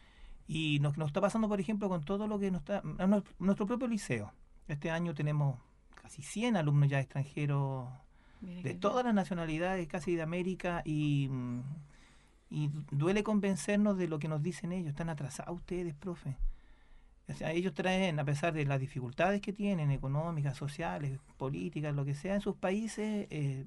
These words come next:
Speaker 1: mejor, o mejor educación, o no han perdido,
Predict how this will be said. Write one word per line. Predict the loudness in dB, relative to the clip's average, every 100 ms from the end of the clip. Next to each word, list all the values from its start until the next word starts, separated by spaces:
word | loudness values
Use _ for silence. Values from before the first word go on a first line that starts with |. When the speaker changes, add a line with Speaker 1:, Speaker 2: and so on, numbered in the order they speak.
| -2
Speaker 1:
mejor, | 0 0 2 2 2 -2 -12 -20 _ _ -20 -20 _ _
o | -6 -4
mejor | -4 0 0
educación, | 0 -2 -2 -2 0
o | 2
no | 2
han | 2
perdido, | 0 0 0 2 2 2